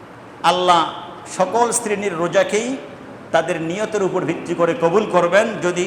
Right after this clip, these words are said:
সেই রোজার শর্তগুলো থাকে। আল্লাহ যেন আমাদেরকে যারা প্রথম শ্রেণী তাদের অন্তর্ভুক্ত করেন, আল্লাহুম্মা আমিন।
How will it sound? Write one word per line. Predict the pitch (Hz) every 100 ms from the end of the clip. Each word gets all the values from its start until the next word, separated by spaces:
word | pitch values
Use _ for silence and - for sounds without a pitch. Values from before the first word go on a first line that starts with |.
| -
সেই | - 170
রোজার | 156 156 151 -
শর্তগুলো | 160 - 151 147
থাকে। | 131 131 143 - - - - - - -
আল্লাহ | 160 190
যেন | 208
আমাদেরকে | 196 196 196 - 214 240 - - - - -
যারা | 202 208
প্রথম | 202 202 240 247
শ্রেণী | - 214 208
তাদের | 190 190 196
অন্তর্ভুক্ত | 175 196 208 208 202
করেন, | 185 170
আল্লাহুম্মা | 165 165 165 156
আমিন। | 143 165